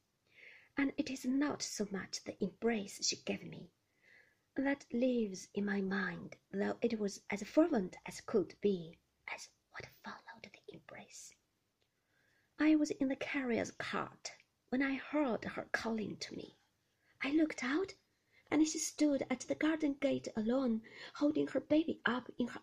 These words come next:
arms for me to see. It was cold, still weather,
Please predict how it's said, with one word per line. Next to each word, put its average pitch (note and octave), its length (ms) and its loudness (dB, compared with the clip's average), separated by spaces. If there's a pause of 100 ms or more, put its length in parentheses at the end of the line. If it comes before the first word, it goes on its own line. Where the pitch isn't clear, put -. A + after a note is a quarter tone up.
arms G#3 460 -4 (320)
for - 100 -8
me - 280 -4
to - 100 -10
see. - 300 -8 (1080)
It - 220 -10
was - 180 -18 (100)
cold, - 400 -6
still - 440 -12 (120)
weather, - 120 -10